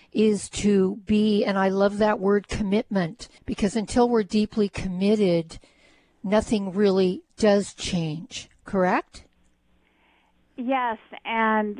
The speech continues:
Speaker 2: we are committed to make that choice over and over and over again until it becomes our way.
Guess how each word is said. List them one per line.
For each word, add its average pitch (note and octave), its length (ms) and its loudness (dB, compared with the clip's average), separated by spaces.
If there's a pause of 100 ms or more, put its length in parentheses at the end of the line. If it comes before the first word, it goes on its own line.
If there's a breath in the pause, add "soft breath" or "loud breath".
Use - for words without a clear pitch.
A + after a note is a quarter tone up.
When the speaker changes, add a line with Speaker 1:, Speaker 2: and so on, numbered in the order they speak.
Speaker 2:
we G#3+ 240 -6 (600)
are G#3+ 160 0
committed A3+ 580 -6 (120)
to G#3 60 -12
make G3 280 -8
that F#3 200 -2 (100)
choice F3+ 220 -8 (200)
over F#3+ 880 -2
and D#3+ 220 -18 (120)
over F#3 800 -4 (540 loud breath)
and G3 140 -2
over G#3 440 -2
again G3+ 560 -2
until F#3+ 480 -6
it F#3+ 180 -4
becomes F3+ 580 -8 (200)
our E3+ 520 -4 (140)
way. E3+ 500 -12